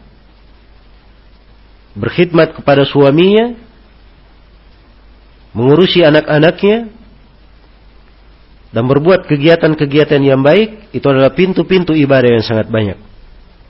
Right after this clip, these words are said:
Iya. Hanya saja memang seorang yang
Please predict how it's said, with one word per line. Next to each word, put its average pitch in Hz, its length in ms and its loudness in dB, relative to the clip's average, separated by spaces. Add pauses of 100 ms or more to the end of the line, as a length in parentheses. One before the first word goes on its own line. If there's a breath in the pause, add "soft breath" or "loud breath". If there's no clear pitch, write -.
(500)
Iya. 107 240 -8 (1400)
Hanya 135 160 0
saja 165 320 2
memang 156 560 0 (720)
seorang 151 400 0
yang 139 100 2